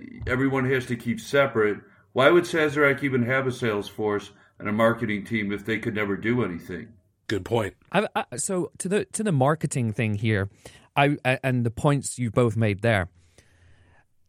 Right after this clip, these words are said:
Speaker 3: reading this, it reminded me of an interview I carried out last year with Guillermo Erickson Sousa, who's the, um, founder of Tequila Fortaleza.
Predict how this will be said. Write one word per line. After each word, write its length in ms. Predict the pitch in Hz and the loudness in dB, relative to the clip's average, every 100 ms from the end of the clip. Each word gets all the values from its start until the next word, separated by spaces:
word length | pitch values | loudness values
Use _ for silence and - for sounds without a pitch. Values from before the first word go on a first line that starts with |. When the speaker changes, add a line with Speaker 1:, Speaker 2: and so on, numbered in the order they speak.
| _ _ _ _ - | _ _ _ _ -18
Speaker 3:
reading 600 | 117 127 180 226 262 190 | -8 0 2 2 2 4
this, 300 | 123 - - _ | 2 0 -8 _
it 140 | 139 127 | -4 0
reminded 580 | 135 131 131 151 160 | 2 2 2 2 0
me 280 | 139 127 120 - | 0 0 -2 -2
of 400 | 120 117 117 110 | -2 0 0 -2
an 100 | 117 | 0
interview 500 | 180 180 139 139 117 | -2 -2 -4 0 0
I 100 | 113 | 0
carried 300 | 110 120 113 | -2 -2 -2
out 160 | 107 - | -2 -4
last 460 | 110 110 107 - | -4 -4 -4 -8
year 240 | 104 107 95 | -4 -4 -2
with 300 | 98 92 - _ | -4 -6 -10 _
Guillermo 920 | - 123 117 117 117 110 104 98 101 - _ _ _ - | -2 2 2 2 2 0 0 -2 -6 -12 _ _ _ -4
Erickson 460 | 120 120 - 107 | -2 -2 -4 -8
Sousa, 640 | 98 135 123 123 104 87 - 104 | -6 -2 0 0 -4 -8 -10 -12
who's 140 | 101 | -10
the, 300 | 101 98 90 | -8 -8 -8
um, 360 | 101 92 87 85 _ | -6 -6 -8 -14 _
founder 720 | - 160 196 185 107 92 98 | -2 0 0 2 0 0 -4
of 120 | 107 | -10
Tequila 300 | - - 113 | -10 -4 -4
Fortaleza. 600 | - 110 107 160 - 82 | -4 -6 -4 -4 -4 -10